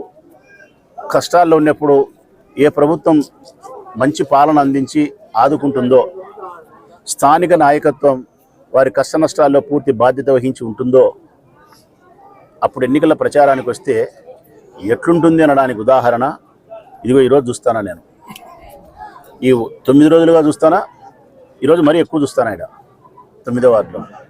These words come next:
వన్ సైడ్ ఉంది. తొమ్మిదో వార్డులో ఎక్కడికి పోయినా కూడా ఎన్నికల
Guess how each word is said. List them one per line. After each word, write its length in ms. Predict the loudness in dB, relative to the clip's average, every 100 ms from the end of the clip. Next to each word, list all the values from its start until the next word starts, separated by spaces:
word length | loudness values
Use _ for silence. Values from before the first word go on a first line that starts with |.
| -20 -20 _ _ _ -2
వన్ 140 | -2 2
సైడ్ 200 | 2 2
ఉంది. 140 | -2 -2
తొమ్మిదో 220 | -2 2 2
వార్డులో 280 | 2 -6 -20 _ _ _ _ _ _ -20 -20 -20 -20 -20 -20 -20 -20 -20 -20 -20 -20 -20 -8 -6
ఎక్కడికి 480 | -6 -6 -2 0 0 2
పోయినా 200 | 2 4 2
కూడా 160 | 2 2 0 -6 _ -20 -20 _ _ _ -20 -20 -20 -20 -10 0
ఎన్నికల 300 | 2 4 2